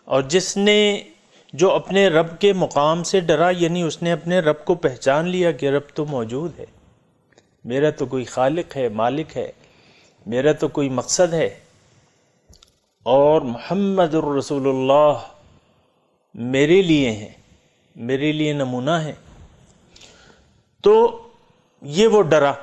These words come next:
रब की, रब के वजूद का एहसास किया। सामईन इकराम, मैं आपसे कहता हूँ, लेकिन यह है कि, अ, अ, ये चूँकि हम माशरे में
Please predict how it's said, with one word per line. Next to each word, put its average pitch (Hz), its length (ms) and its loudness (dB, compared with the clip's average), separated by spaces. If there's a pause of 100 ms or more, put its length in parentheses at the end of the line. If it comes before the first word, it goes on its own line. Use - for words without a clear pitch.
(540)
रब 175 440 0 (120)
की, 196 220 -2 (480)
रब 196 320 2 (160)
के 196 160 6 (120)
वजूद 180 480 0
का - 220 -2
एहसास 139 460 -2
किया। 87 300 -6
सामईन 202 380 2
इकराम, 208 280 2
मैं 202 140 2
आपसे 185 300 -2
कहता 170 300 0
हूँ, 185 160 0
लेकिन 160 500 -6
यह 156 180 -2
है 160 140 -2
कि, 143 280 -2
अ, - 1000 -18
अ, 127 960 -6 (320)
ये 139 440 -4
चूँकि 170 280 -2
हम 165 300 -2
माशरे 170 500 0
में 156 520 -6